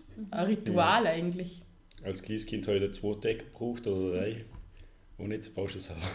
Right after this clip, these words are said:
Speaker 3: <laughs> am vierundzwanzigsten in zwei Stunden, weil, äh, so ist das.
Speaker 1: Ist denn irgendwann mal was Neues dazugekommen oder ist es immer das Gleiche?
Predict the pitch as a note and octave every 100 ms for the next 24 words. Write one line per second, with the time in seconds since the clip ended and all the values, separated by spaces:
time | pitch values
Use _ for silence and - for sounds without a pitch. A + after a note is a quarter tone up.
0 | - D3 C#3 G#2+ B2 - - - - B2
1 | A2 - G#2 G#2 - F#2 - F#2+ F#2 -
2 | B3 A3 F#3+ G3 - - G#3+ - A2+ A2
3 | - F2+ F2 F2 F2 F2 F2 - - -
4 | - - - G3+ G#3 - F#2+ F#2+ - D#2+
5 | - - G3 C3+ B3 A#3+ A#3 B3+ A#3 A3
6 | G#3 G3+ G3+ G#3 A3 - - D4+ D#4+ D4
7 | C4+ A#3+ B3 - B3 A#3 A3+ - F3+ F3